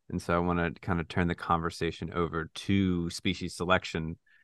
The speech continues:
for both the trees and the crops. You know, we were talking about alley cropping, about how corn maybe wouldn't do as well at year ten. And so I'm curious about when you're doing these, uh, alley cropping systems, are there tree species that are primo for it,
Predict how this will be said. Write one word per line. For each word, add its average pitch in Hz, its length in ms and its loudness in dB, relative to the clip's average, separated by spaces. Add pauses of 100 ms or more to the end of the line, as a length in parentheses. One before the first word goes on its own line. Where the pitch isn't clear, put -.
(180)
for 107 80 6
both 113 180 6
the 104 80 0
trees 117 300 2
and 120 200 2
the 95 60 -2
crops. - 500 -10 (300)
You 90 100 -2
know, 90 120 4
we 90 80 4
were 85 80 4
talking 85 280 4
about 82 160 4
alley 82 200 2
cropping, 82 420 2
about 80 220 0
how 82 120 -8
corn 85 380 0
maybe 80 220 -2
wouldn't 82 280 -4
do 82 140 -6
as 80 160 -10
well 80 460 -4 (120)
at - 180 -8 (100)
year 85 200 -4
ten. 82 560 -4 (460)
And 87 160 -2
so 92 120 2
I'm 95 200 6
curious 92 480 4
about 85 480 6
when 92 220 0
you're 87 120 2
doing 98 520 4
these, 87 600 -2
uh, 80 200 6
alley 90 240 4
cropping 85 360 0
systems, 131 580 2
are 90 120 0
there 82 120 0
tree 98 260 -2
species 92 400 -4
that 87 160 0
are 80 200 -2
primo 107 460 4
for 104 300 6
it, 101 240 4